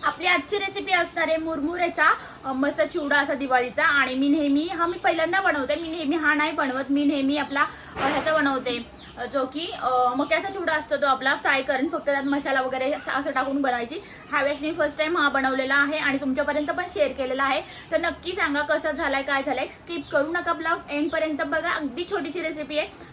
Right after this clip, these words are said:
पण तुम्हाला पण बघून आवडेल आणि तुम्ही करू शकाल. आणि हे मी माझ्या, अ, बघून बघून सगळं केलेलं आहे किंवा असं कोणाकडून शिकलेली वगैरे नाही आहे. तर कसं वाटतंय नक्कीच सांगा आणि तुमच्यापर्यंत शेअर केलेलं आहे. अजून कुठली रेसिपी बघायची असेल तर मला कमेंट करा आणि ब्लॉग स्किप करू नका. चॅनलला कोणी नवीन असेल तर लवकरात लवकर सबस्क्राईब करा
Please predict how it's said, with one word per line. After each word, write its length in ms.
पण 120
तुम्हाला 260
पण 140
बघून 320
आवडेल 340
आणि 200
तुम्ही 220
करू 220
शकाल. 300
आणि 200
हे 120
मी 180
माझ्या, 340
अ, 100
बघून 300
बघून 200
सगळं 220
केलेलं 320
आहे 220
किंवा 300
असं 140
कोणाकडून 420
शिकलेली 360
वगैरे 300
नाही 400
आहे. 240
तर 240
कसं 260
वाटतंय 240
नक्कीच 320
सांगा 260
आणि 220
तुमच्यापर्यंत 460
शेअर 160
केलेलं 320
आहे. 80
अजून 260
कुठली 240
रेसिपी 260
बघायची 340
असेल 220
तर 80
मला 100
कमेंट 420
करा 160
आणि 260
ब्लॉग 200
स्किप 380
करू 180
नका. 260
चॅनलला 440
कोणी 240
नवीन 280
असेल 300
तर 60
लवकरात 360
लवकर 240
सबस्क्राईब 440
करा 200